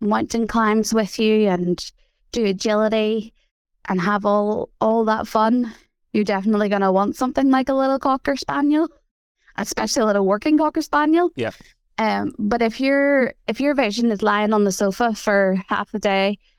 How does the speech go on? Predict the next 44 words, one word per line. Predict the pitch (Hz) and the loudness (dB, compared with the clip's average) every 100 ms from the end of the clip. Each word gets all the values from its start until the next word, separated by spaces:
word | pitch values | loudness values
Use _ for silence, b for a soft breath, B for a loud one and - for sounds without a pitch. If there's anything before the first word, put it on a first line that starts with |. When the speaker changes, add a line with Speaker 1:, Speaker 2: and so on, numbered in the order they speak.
| 196 | -8
Speaker 1:
and | 175 | -6
chilling | - 220 208 190 | -2 0 2 2
out | 190 190 185 - | 2 0 -2 -2
and | 190 180 | -2 0
just | 196 185 - - | 0 -2 -8 -2
lounging | 208 208 202 202 208 | 0 2 2 0 -2
around, | 190 185 180 185 190 | 0 2 2 2 0
going | 208 185 | 0 0
for | 180 | 0
a | 180 | -2
casual | - 190 190 202 185 | -2 -2 0 0 2
walk | 185 185 | 2 0
with | 190 - | -4 -2
your | 180 | -2
dog, | 180 185 190 - _ _ _ | 0 0 -2 -4 _ _ _
you | 262 | -4
do | 233 | 0
not | 170 160 | 0 0
want | 170 160 | -2 -2
a | - | -2
Cocker | 156 - | -4 -4
Spaniel. | 156 - - 165 175 - _ _ _ | -6 -4 -4 -4 -4 -6 _ _ _
They're | 302 254 | -4 -2
gonna | 170 165 | -2 -2
drive | 170 160 | -4 -2
you | 156 | 0
nuts. | 156 165 175 - - - - - - | 2 2 0 -2 -18 -16 -14 -10 -4
Speaker 2:
Which | 160 151 | -2 0
one? | 143 131 | 0 2
Which, | 139 139 | 0 -2
which | 143 | -2
one | 151 147 | 0 0
would | 123 | 0
you? | 131 | 0
Which | - 160 - | 2 0 0
one | 165 | 0
would | 147 | 0
you | 123 | 0
get | 127 127 | 2 2
if | |
you | 123 | 2
wanted | 123 110 | 0 0
that? | 98 110 - | -2 -2 -4
<laughs> | - | -10